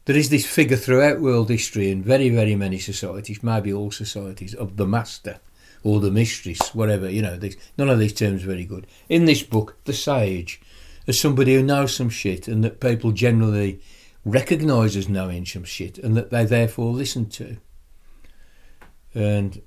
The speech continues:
of course, Lao, Lao, Lao Tzu, Tzu is, Lao Tzu is, is saying,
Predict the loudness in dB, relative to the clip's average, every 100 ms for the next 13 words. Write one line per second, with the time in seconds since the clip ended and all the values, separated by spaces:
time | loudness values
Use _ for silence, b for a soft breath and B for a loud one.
0 | -16 -8 0 4 4 2 -6 -12 -2 0
1 | 2 2 0 0 -2 -2 -4 -12 -12 -16
2 | -16 -16 -16 -8 -4 -4 -4 -6 -10 -16
3 | -20 -20 -20 -10 -4 -4 -4 -6 -6 -6
4 | -8 -10 -14 -14 -10 -8 -6 -8 -10